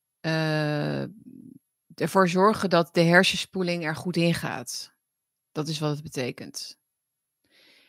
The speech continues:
En door dit soort ui-, di-, di-, di-, door dit soort uitwassen, dit soort teksten, gaat de hersenspoeling er beter in.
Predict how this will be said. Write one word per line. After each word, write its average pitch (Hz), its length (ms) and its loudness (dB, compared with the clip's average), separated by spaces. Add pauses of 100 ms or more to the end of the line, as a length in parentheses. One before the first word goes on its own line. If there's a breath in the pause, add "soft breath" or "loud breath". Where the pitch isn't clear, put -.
(100)
En 170 280 2
door 170 180 2
dit 196 180 4
soort - 260 -6
ui-, 156 200 0
di-, 175 160 -2
di-, 165 180 -4
di-, 165 160 -8
door 170 140 0
dit 208 140 2
soort - 440 -4
uitwassen, 170 680 2
dit 170 120 -6
soort - 260 -10
teksten, 208 680 -4 (760)
gaat - 520 0
de 175 80 4
hersenspoeling 170 840 2
er 151 120 -6
beter 160 380 -4
in. 147 440 4